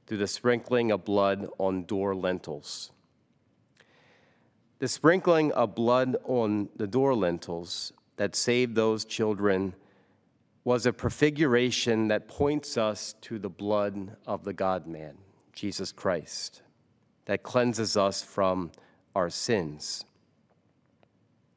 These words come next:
On the same note, each time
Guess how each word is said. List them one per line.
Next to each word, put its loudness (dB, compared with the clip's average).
On 6
the 4
same 4
note, 2
each -2
time 4